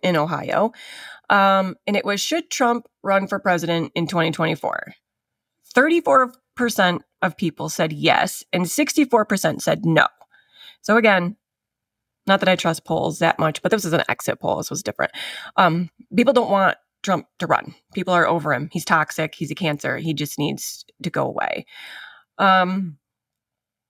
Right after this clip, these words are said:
but this leads us to a bigger problem. So we have the whole maga movement, um,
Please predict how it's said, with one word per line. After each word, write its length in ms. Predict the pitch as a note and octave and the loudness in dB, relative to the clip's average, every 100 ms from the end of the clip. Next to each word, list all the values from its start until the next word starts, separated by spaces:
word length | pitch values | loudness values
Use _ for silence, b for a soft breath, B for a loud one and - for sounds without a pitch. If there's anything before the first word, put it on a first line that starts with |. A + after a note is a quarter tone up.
| _ _ - - | _ _ -16 0
but 100 | A3+ | 0
this 160 | C4 | 2
leads 180 | D4 C4 | 0 2
us 180 | C4 - _ - | 0 -2 _ -6
to 160 | A#3+ A3 | 0 0
a 40 | |
bigger 280 | E3 D#3 - | 0 -4 -4
problem. 560 | - F#2+ - - F3+ - _ _ _ | -4 -4 -4 -12 -18 -20 _ _ _
So 120 | - | -10
we 160 | E3+ F#3+ | -4 -2
have 380 | G#3+ F#3+ E3+ - _ | 2 2 2 -8 _
the 180 | D#3+ E3+ | -4 -4
whole 280 | G#3 A#3 A#3 | 0 2 4
maga 760 | G#3+ G3+ G3+ G#3 G#3 G3 F#3+ G3 - _ _ _ _ _ _ _ F#3+ | 4 4 4 4 4 4 4 0 -10 _ _ _ _ _ _ _ -2
movement, 640 | G3+ G#3+ F#3 F#3+ F#3 - _ _ | 2 2 2 2 2 -2 _ _
um, 540 | E3 D#3 D#3+ D#3+ F3 | -2 2 2 2 -6